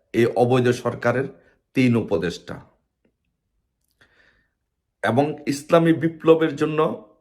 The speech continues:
এই তিন উপদেষ্টা আসিফ নাহিদ, মাহফুজ এবং এই সমন্বয়করা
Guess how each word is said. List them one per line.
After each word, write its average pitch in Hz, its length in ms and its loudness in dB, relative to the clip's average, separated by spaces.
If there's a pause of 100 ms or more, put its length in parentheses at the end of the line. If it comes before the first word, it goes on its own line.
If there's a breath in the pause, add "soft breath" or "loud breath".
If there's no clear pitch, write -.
(380)
এই 147 280 2
তিন 160 200 0
উপদেষ্টা 156 800 -2 (100)
আসিফ 165 420 -2 (160)
নাহিদ, 120 600 0 (1200)
মাহফুজ 135 800 0 (320)
এবং 123 460 0
এই 135 120 2
সমন্বয়করা 156 1040 2